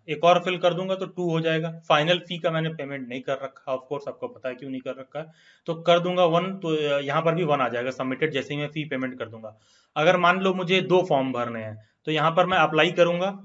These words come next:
फिर से देखो वो सारे जो बेसिक डिटेल्स थे वो सेम फिल्ड हैं, और यहाँ पर मैं क्या करूंगा, एक नया कोर्स सेलेक्ट कर लूंगा, select a program। मान लो मुझे स्पेशल एजुकेशन का फॉर्म अलग से भरना है, तो मैंने यहाँ मेंटल रिटार्डेशन वाला सेलेक्ट कर लिया,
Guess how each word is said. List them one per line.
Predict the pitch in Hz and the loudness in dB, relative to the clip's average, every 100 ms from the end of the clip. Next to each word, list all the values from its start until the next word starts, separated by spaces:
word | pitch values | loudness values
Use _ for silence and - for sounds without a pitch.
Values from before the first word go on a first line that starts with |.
| - _ _ _ | -20 _ _ _
फिर | 196 | 0
से | 180 | 2
देखो | 170 165 190 | 0 0 0
वो | 175 | 0
सारे | 170 156 175 | 4 4 4
जो | 175 | 0
बेसिक | 156 156 190 | 0 0 0
डिटेल्स | 156 160 185 190 196 | -2 0 2 0 -4
थे | 208 190 | -8 -6
वो | 147 | -6
सेम | 147 160 170 - | -4 -4 -4 2
फिल्ड | 180 185 | 2 4
हैं, | 185 226 - _ _ | 0 -4 -14 _ _
और | 180 | -2
यहाँ | 185 196 | 2 4
पर | 220 220 | 4 4
मैं | 208 208 | 4 4
क्या | 208 | 4
करूंगा, | 208 214 214 | 4 0 0
एक | 208 | 0
नया | 190 190 196 | 2 2 2
कोर्स | 196 196 - | 0 -4 -2
सेलेक्ट | 147 135 - | -2 -2 -2
कर | 123 | -6
लूंगा, | 113 113 | -4 -8
select | 117 156 175 180 | -2 2 2 2
a | 180 | 0
program। | 156 147 135 135 | 0 2 0 0
मान | 147 | 0
लो | 160 | 0
मुझे | 160 165 | 0 0
स्पेशल | 160 156 170 160 | -2 -2 0 0
एजुकेशन | 156 151 143 156 | -2 -4 -6 -6
का | 160 | -6
फॉर्म | 160 147 | -4 -2
अलग | 143 139 | -2 -4
से | - | -6
भरना | 113 110 110 | -10 -10 -14
है, | 104 _ _ _ _ 156 | -16 _ _ _ _ -4
तो | |
मैंने | 156 165 | 0 2
यहाँ | 165 | 2
मेंटल | 156 156 | 2 2
रिटार्डेशन | 165 156 143 139 151 | 2 4 4 2 0
वाला | 147 147 | 0 0
सेलेक्ट | 143 127 120 | 0 -4 -4
कर | 120 | -8
लिया, | 110 107 | -8 -10